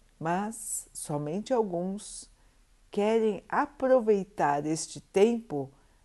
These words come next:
para a sua melhoria. Então é isso que Paulo chama atenção, que Emmanuel também, e que todo o Espiritismo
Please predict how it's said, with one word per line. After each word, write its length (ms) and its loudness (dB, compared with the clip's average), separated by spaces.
para 220 -2
a 40 -4
sua 420 -4
melhoria. 640 -2
Então 260 4
é 80 6
isso 580 0
que 120 -6
Paulo 600 4
chama 320 -2
atenção, 760 -2
que 180 0
Emmanuel 800 2
também, 720 0
e 120 -2
que 160 4
todo 400 2
o 40 4
Espiritismo 1300 -4